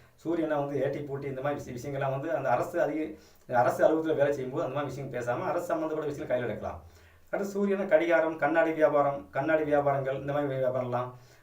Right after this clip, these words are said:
சூரியன் அப்படிங்கிறது பாத்தீங்கன்னா, ம், அப்பா செஞ்ச தொழிலை நீங்க சிறப்பா செய்யலாம். அதே உங்களுக்கு, உங்களுக்கு, உங்களுக்கு மிகப்பெரிய லாபத்தை கொடுக்கும். அப்பா செய்யற தொழிலே உங்களுக்கு சிறப்பா லாபத்தை கொடுக்கும்.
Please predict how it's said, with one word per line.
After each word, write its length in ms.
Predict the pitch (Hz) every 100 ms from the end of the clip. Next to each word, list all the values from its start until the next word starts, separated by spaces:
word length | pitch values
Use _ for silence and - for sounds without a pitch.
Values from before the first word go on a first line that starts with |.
| _
சூரியன் 320 | - 214 214
அப்படிங்கிறது 360 | 180 175 170 170
பாத்தீங்கன்னா, 500 | 160 147 143 143 151 127 - - - - - -
ம், 320 | 131 131 127
அப்பா 360 | - - 220 202
செஞ்ச 220 | 180 180
தொழிலை 280 | 156 160 170
நீங்க 140 | 156
சிறப்பா 260 | 131 123 120
செய்யலாம். 300 | - - -
அதே 140 | 139
உங்களுக்கு, 240 | 160 143
உங்களுக்கு, 280 | 135 147 131
உங்களுக்கு 360 | 135 143 139 156
மிகப்பெரிய 340 | 165 180 170
லாபத்தை 260 | 165 156 -
கொடுக்கும். 340 | - - - -
அப்பா 280 | - - 160
செய்யற 260 | 139 135
தொழிலே 240 | 131 131 147
உங்களுக்கு 180 | 135
சிறப்பா 220 | 117 - 123
லாபத்தை 300 | 113 113 104
கொடுக்கும். 380 | 101 98 135